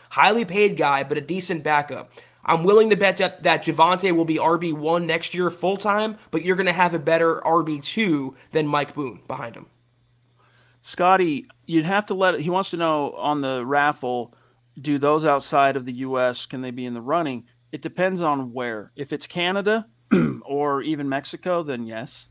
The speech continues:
Speaker 2: If it's in, you know, North America, let's say, then yes. Outside of that, um, we could still find a way to make something happen, probably, if it's, uh,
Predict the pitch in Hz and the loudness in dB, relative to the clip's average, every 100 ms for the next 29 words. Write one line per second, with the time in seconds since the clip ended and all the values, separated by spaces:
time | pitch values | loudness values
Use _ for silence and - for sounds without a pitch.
0 | - 143 156 156 143 120 - _ 143 110 | -10 -8 -8 -6 -6 -6 -10 _ -10 -10
1 | 107 _ - - _ _ _ 143 151 131 | -14 _ -20 -20 _ _ _ -4 -2 -2
2 | 127 143 151 147 135 - 147 131 113 110 | -2 -2 -2 -4 -4 -6 -6 -6 -8 -8
3 | 110 175 - - _ _ _ _ _ _ | -8 -8 -12 -16 _ _ _ _ _ _
4 | 151 - - 170 175 175 170 170 165 _ | 0 0 0 2 4 2 2 0 0 _
5 | _ - 151 139 127 120 113 _ _ - | _ -8 -6 -4 -6 -8 -14 _ _ -20
6 | _ _ _ _ _ _ - - 151 151 | _ _ _ _ _ _ -20 -14 -12 -10
7 | - 143 151 131 123 120 120 110 123 113 | -8 -4 -4 -4 -6 -4 -6 -8 -14 -14
8 | 113 120 110 117 117 113 113 113 113 117 | -14 -14 -14 -16 -10 -10 -10 -12 -10 -10
9 | 120 - 113 - - 117 101 | -10 -10 -10 -8 -4 -4 -4